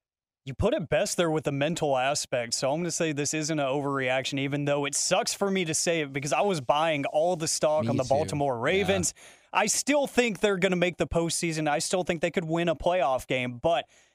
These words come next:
Speaker 1: this feels like a team that each and every year they figure it out at the perfect time, and then it all falls apart again. So they could easily have a bounce-back game against the Rams in early December, let's say,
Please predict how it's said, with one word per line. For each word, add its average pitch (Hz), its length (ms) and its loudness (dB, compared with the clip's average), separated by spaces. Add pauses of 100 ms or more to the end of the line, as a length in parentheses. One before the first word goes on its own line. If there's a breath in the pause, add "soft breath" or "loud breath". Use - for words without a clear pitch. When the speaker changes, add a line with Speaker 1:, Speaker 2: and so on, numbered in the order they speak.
(140 soft breath)
Speaker 1:
this 208 180 0
feels 247 460 0
like 190 340 0 (180)
a 160 80 -2
team 190 440 0
that 151 180 2 (120)
each 196 280 -4
and 151 80 -4
every 175 320 -2
year 175 160 0
they 135 140 -4
figure 214 400 -2
it 180 80 0
out 180 180 2
at 156 80 0
the - 80 -12
perfect 240 460 2
time, 170 360 -2 (420)
and 226 140 4
then 233 120 4
it 214 80 4
all 196 140 4
falls 185 300 2
apart 143 320 0
again. 104 200 -8 (400 soft breath)
So 185 400 2 (220)
they 220 180 0
could 233 160 0
easily 214 480 2
have 175 340 2 (300 soft breath)
a - 100 2
bounce-back 175 580 2
game 160 220 2
against 156 380 -2
the 160 80 2
Rams 143 640 0
in 131 160 -2
early 143 320 -2
December, 131 520 -2
let's 120 200 -2
say, 120 300 -2